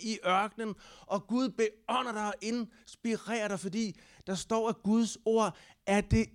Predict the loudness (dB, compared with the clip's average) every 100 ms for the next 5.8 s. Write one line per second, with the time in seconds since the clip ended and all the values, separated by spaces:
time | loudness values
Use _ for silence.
0 | -16 _ _ 6 8 10 6 6 6 6
1 | 4 -6 -6 -2 -2 -2 -6 _ _ _
2 | _ _ _ _ _ _ _ _ _ _
3 | _ _ _ _ _ _ _ _ _ _
4 | _ -2 0 -2 0 -2 -2 -2 -2 0
5 | -2 -4 -6 -6 0 0 0